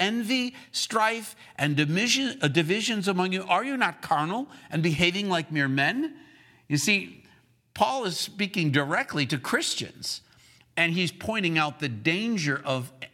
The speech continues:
when we have envy among ourselves. And this is something that's so easy to creep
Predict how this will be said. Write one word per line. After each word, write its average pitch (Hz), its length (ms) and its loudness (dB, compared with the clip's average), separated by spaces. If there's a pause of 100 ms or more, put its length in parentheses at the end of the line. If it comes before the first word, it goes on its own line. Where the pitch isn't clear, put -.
when 151 180 2
we 185 140 0
have 202 280 0
envy 185 380 0
among 151 300 0
ourselves. 151 880 -2 (260)
And 208 160 0
this 339 140 2
is 320 100 2
something 254 280 0
that's 170 200 -2
so 233 180 0
easy 226 360 -4
to 147 80 -2
creep - 500 -6